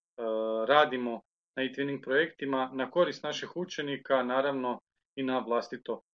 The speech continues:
zadovoljstvo. E, dvije večerašnje teme zapravo su vrlo opširne i neću o njima govoriti teoretski, dakle radit ćemo u samom, na samoj platformi kako bi vam to, e, što bolje objasnio i kako biste i sami vidjeli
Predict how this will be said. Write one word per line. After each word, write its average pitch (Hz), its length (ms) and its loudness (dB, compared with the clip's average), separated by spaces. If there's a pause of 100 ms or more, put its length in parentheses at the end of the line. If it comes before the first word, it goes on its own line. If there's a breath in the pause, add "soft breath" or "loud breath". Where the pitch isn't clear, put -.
(220)
zadovoljstvo. 107 640 -4
E, - 760 -12 (440)
dvije 202 280 2
večerašnje 196 560 -2
teme 185 260 6
zapravo 165 400 4
su 139 340 0 (140)
vrlo 160 340 6
opširne 143 640 0
i 135 240 -4
neću 165 340 -2
o 151 60 -4
njima 160 240 -2
govoriti 147 580 2
teoretski, 143 580 2
dakle 139 340 -2
radit 151 300 0
ćemo 123 500 -4
u 127 340 -6
samom, 139 500 -4 (140)
na 131 80 -8
samoj 135 300 -4
platformi 151 580 0
kako 147 280 -2
bi 123 100 -4
vam 123 160 -2
to, 131 340 0
e, - 640 -6
što - 220 0
bolje 143 280 4
objasnio 147 540 2
i 135 60 -8
kako 156 220 0
biste 135 240 -8
i 123 120 -8
sami 147 220 -2
vidjeli 135 460 -2